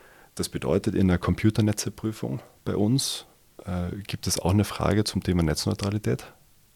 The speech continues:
Also wir, wir, wir, wir versuchen, den, den Schulterschluss oder die Überbrückung von technischen zu gesellschaftlich relevanten Inhalten zu bringen. Wir versuchen, den Studierenden zu vermitteln, wie tief dieses Problem eigentlich ist. Und ich hab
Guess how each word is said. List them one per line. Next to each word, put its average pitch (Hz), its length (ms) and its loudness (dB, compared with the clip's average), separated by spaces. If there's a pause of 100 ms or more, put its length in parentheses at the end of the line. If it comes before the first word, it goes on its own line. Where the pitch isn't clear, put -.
Also 80 300 -4
wir, 82 140 -4
wir, 85 300 -6
wir, 76 120 -6
wir 85 120 2
versuchen, 113 600 0
den, 87 180 -2
den 82 140 2
Schulterschluss 104 600 2
oder - 100 -10
die - 80 -12
Überbrückung 95 480 2
von 82 220 -2
technischen 90 440 2
zu - 140 -6
gesellschaftlich 90 640 -6
relevanten 80 400 -2
Inhalten 90 320 -2
zu - 140 -6
bringen. 107 320 -2 (580)
Wir 87 80 0
versuchen, 87 320 2
den 92 80 6
Studierenden 92 440 4
zu - 100 -8
vermitteln, 85 440 0
wie 87 100 0
tief - 580 0 (420)
dieses 78 240 0
Problem 76 480 -2
eigentlich - 460 -4
ist. - 280 -4 (300)
Und - 100 -4
ich - 120 -2
hab - 60 -4